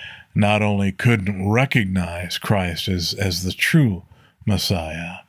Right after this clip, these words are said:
but they despised him because the people loved him and he could heal through the power of the Spirit.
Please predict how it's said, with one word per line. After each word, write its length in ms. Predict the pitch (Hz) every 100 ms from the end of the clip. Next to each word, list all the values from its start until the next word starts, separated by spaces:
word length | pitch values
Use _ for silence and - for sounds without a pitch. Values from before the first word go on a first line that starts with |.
| _ _ _ _ _ _
but 180 | 113 95
they 180 | 104 101
despised 720 | 101 90 - 107 113 110 95
him 400 | 95 90 87 87
because 640 | 92 90 95 90 87 85 - _ _ _ - -
the 100 | 101
people 520 | 87 104 104 92 90 87
loved 300 | 107 98 107
him 440 | 104 98 98 95 _ _ _ _ -
and 360 | - 95 92 82
he 760 | - - 160 110 85 90 - _ _ _ _
could 280 | - 113 90
heal 480 | 80 135 104 87 87
through 220 | - 104
the 120 | 101
power 400 | 95 87 85 87
of 160 | 92 90
the 120 | 90
Spirit. 500 | - 104 85 85